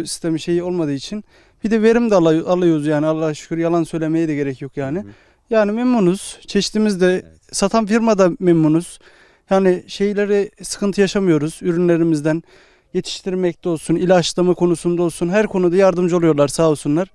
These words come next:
Speaker 2: Peki alanı büyütmek için arazi mi yok?
Speaker 1: Evet,
Speaker 2: Daha
Speaker 1: ya
Speaker 2: fazla ekemiyorsun.
Speaker 1: bizim buralarda, e, biz ekiyoruz bunlar ama bizim asıl amacımız hayvanlar.
Speaker 2: Hı.
Speaker 1: Hayvanlar daha şey öncelikli bizden.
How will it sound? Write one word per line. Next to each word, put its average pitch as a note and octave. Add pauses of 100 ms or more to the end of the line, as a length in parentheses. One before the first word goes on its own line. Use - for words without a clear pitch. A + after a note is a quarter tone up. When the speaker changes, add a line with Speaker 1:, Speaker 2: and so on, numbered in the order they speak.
Speaker 2:
Peki A2+
alanı A#2+
büyütmek C3
için B2+
arazi G#2
mi C3
yok? D#2+ (640)
Speaker 1:
Evet, F#3+
Speaker 2:
Daha G2+
Speaker 1:
ya C#4
Speaker 2:
fazla A2
ekemiyorsun. G2
Speaker 1:
bizim C4+
buralarda, A3+
e, F#3+ (200)
biz A3+
ekiyoruz A#3+
bunlar B3
ama D4+ (380)
bizim A#3
asıl C4
amacımız A3+
hayvanlar. G#3 (140)
Speaker 2:
Hı. G#3
Speaker 1:
Hayvanlar A#3
daha G#3+ (140)
şey F3
öncelikli D3+
bizden. G3+